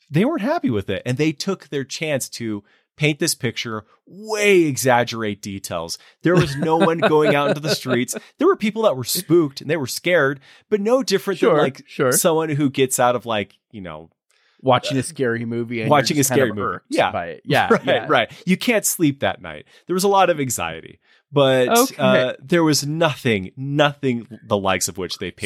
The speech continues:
Speaker 1: painted.
Speaker 2: so what you're telling me is that the media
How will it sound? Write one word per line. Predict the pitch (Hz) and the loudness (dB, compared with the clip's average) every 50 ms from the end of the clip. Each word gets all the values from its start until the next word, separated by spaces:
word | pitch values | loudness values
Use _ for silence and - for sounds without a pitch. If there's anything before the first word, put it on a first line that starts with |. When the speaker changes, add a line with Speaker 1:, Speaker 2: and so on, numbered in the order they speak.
| 95 98 180 | 0 2 0
Speaker 1:
painted. | - 80 73 73 165 | 0 -10 -14 -12 -2
Speaker 2:
so | - 208 202 | 0 2 2
what | 190 208 147 | 4 2 0
you're | 180 220 - | 0 -4 -4
telling | - - 175 202 190 185 175 | -4 -2 -2 0 0 0 0
me | 160 151 147 - | 0 0 0 -2
is | 147 139 | -4 -2
that | 131 151 139 - - 131 | 2 2 2 2 0 -4
the | 139 135 | -4 -4
media | 135 135 143 160 156 143 139 131 117 101 92 98 95 80 62 | -2 -2 -2 -4 -2 0 0 0 0 0 0 0 -2 -4 -6